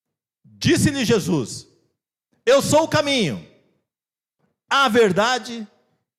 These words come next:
e a vida. Ninguém vem ao Pai senão por mim." Ninguém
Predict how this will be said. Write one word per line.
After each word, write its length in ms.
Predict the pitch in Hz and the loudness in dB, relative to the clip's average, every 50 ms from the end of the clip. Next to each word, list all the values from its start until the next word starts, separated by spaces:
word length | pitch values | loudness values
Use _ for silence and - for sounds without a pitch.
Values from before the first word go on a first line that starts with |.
| _ _ _ _ _ _ - | _ _ _ _ _ _ -6
e 120 | 180 190 | -4 -2
a 80 | 196 175 | -2 -2
vida. 560 | 135 110 147 156 143 127 92 90 85 80 - _ _ _ _ _ _ _ _ | -2 -2 -2 -2 -2 -4 -6 -10 -14 -16 -20 _ _ _ _ _ _ _ _
Ninguém 960 | - 214 262 302 339 403 403 403 359 339 320 285 247 196 151 107 85 - - - _ _ _ _ _ _ _ _ _ _ _ _ _ _ _ _ _ _ _ | -8 -6 -4 0 2 2 2 2 2 2 2 4 2 0 0 -2 -6 -10 -14 -20 _ _ _ _ _ _ _ _ _ _ _ _ _ _ _ _ _ _ _
vem 340 | _ 123 107 120 175 208 190 | _ -16 -10 -8 -6 -6 -4
ao 160 | 170 156 131 | -4 -4 -6
Pai 480 | - - 151 160 175 180 185 180 175 - _ _ _ _ _ _ _ _ _ _ _ _ _ _ _ _ _ _ _ _ _ _ | -6 -6 -6 -6 -4 -6 -8 -10 -12 -16 _ _ _ _ _ _ _ _ _ _ _ _ _ _ _ _ _ _ _ _ _ _
senão 720 | - - 135 131 131 120 123 127 127 127 127 127 117 - _ _ _ _ _ _ _ _ _ _ _ _ _ _ _ _ _ _ _ _ _ _ _ _ _ _ _ | -12 -10 -8 -8 -6 -6 -6 -6 -6 -6 -8 -10 -14 -16 _ _ _ _ _ _ _ _ _ _ _ _ _ _ _ _ _ _ _ _ _ _ _ _ _ _ _
por 200 | 117 113 107 104 | -6 -4 -4 -4
mim." 300 | 95 90 82 80 76 - _ _ _ _ _ _ _ _ _ _ _ _ _ _ _ _ _ _ _ _ _ _ _ _ | -6 -6 -8 -10 -14 -18 _ _ _ _ _ _ _ _ _ _ _ _ _ _ _ _ _ _ _ _ _ _ _ _
Ninguém 720 | 127 131 151 180 330 - - 135 131 113 87 76 - - | -6 -4 -4 -2 -4 -4 -4 -2 -2 -2 -4 -6 -12 -18